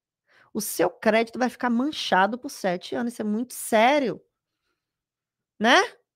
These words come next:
Isso é muito sério. Cuidado com essa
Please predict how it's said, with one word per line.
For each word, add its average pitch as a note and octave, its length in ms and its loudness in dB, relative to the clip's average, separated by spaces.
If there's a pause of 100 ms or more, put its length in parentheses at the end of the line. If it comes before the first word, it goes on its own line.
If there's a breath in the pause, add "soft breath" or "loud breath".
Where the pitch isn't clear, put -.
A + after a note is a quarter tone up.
(720)
Isso - 120 -2
é E4+ 40 4
muito E4 180 0
sério. C#4+ 540 4 (1700 loud breath)
Cuidado C#4 840 8
com C4 260 -2
essa D4 600 2